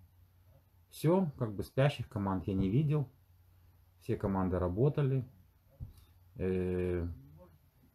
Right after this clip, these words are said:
я, понятно, сделал эти эфиры из каждого сектора в этой зоне. Самый короткий был эфир с Аланом,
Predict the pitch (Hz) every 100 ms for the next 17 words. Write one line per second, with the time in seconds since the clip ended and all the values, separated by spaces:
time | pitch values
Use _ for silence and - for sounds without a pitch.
0 | - _ - - - - 98 104 101 85
1 | 98 98 95 90 85 90 98 95 80 92
2 | 85 98 92 87 - - 92 87 82 -
3 | 82 76 85 82 - _ - - - -
4 | - - 90 92 87 92 131 147 131 117
5 | - - - - - 117 107 95 98 92
6 | 85 87 85 80 - - - 82 - 85
7 | 73 - 90 135 147 135 123